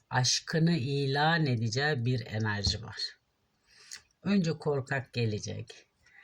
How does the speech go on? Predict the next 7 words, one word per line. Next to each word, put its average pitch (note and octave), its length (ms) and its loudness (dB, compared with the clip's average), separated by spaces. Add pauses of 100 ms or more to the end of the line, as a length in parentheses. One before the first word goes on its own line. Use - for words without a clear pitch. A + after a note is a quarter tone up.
(220)
Sizden F3+ 440 2
olumlu E3+ 460 2
yanıtı D3+ 480 2
aldığı B2+ 580 2
anda B2 760 0 (1800)
bu C#3 180 -2
durum D#3 480 2